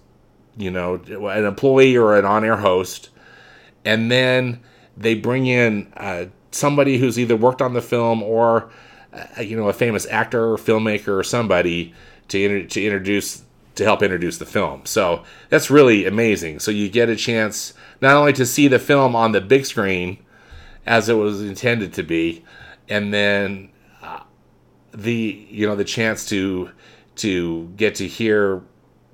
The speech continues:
personally some, some, uh, of the great filmmaking talent that's still alive today is just, you know, kind of an unparalleled, wonderful thing. So,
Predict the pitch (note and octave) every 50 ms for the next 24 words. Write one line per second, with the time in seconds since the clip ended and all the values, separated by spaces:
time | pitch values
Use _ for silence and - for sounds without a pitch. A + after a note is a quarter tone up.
0 | _ - C3 D#3 D#3 - - A2+ G#2 G2+ F#2+ - - A2 G2 F#2+ F#2 E2+ E2+ -
1 | - G#2+ G2 F#2+ F#2+ F2+ E2 F2 F2+ F2 E2+ - E2 - - - - - - -
2 | - - - - _ _ _ - - - - _ _ - A#2+ A#2 A2 A#2 A2 C3+
3 | C3 B2+ A#2 - C#3 C3+ C3+ B2+ B2 A#2 A#2+ - A2+ G2+ - A#2 A2 G#2 G#2 G2+
4 | G2+ G2+ - - - A#2+ A2 G#2 G2 G2+ G#2 G#2 A2 A2 - - - G2 F2 F2
5 | F2 E2+ E2+ E2+ D#2 - - - - - - - - - - _ - - G2+ F#2
6 | - - A2 - - - - G2+ F#2 F2 E2 E2 D#2+ D#2 E2 - - - - -
7 | C#3+ C3 G#2 F#2+ F#2+ F#2 F2 F2 E2 - G2 F2+ E2+ E2 D#2+ E2 E2 D#2 D#2 D#2
8 | D2 F2 F#2 F#2 F#2 F2+ E2+ D#2+ E2+ D#2+ - - E2 D#2 D2 C#2 - - - -
9 | - - - - - - - - C3+ B2